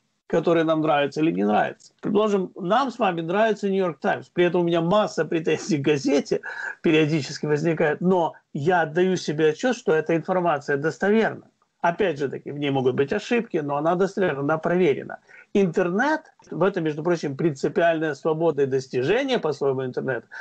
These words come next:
заключается в том, что там может быть опубликована непроверенная информация. И судить, в отличие от «Нью-Йорк Таймс», некого. Саша, вы читали недавно, конечно же, что компания Dominion, которая выпускает машины для голосования, те самые, на которых голосуют в подавляющем большинстве штатов в Соединенных Штатах Америки,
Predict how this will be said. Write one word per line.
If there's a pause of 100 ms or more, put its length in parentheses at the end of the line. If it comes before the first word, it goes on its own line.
(120)
заключается
в
том,
что
там
может
быть
опубликована
непроверенная
информация. (340)
И
судить, (120)
в
отличие
от
«Нью-Йорк
Таймс»,
некого. (280)
Саша,
вы
читали
недавно,
конечно
же, (300)
что
компания
Dominion,
которая
выпускает
машины
для
голосования,
те
самые,
на
которых
голосуют
в
подавляющем
большинстве
штатов
в
Соединенных
Штатах
Америки,